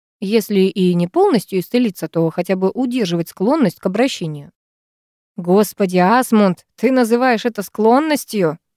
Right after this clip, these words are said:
Выходя за дверь, рычит полицейский. "Да она бомба замедленного действия.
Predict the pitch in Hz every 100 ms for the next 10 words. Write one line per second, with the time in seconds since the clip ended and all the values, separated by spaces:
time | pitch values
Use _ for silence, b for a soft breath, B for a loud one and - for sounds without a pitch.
0 | _ _ - 165 - 170 170 160 175 185
1 | 277 330 - 185 180 - 185 190 214 -
2 | 160 156 - - _ _ _ - 175 190
3 | 240 262 302 339 269 254 262 240 208 220
4 | 226 247 247 170 - 156